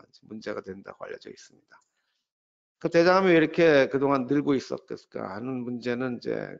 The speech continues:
고령화의 문제가 가장 크다고 알려져 있고요. 암은 이제 고령화될수록 늘기 때문에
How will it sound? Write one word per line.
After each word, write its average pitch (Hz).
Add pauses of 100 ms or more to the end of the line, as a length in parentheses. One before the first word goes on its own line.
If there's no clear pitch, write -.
(100)
고령화의 123
문제가 110
가장 107
크다고 60
알려져 50
있고요. 52
암은 135 (440)
이제 -
고령화될수록 127
늘기 135 (100)
때문에 110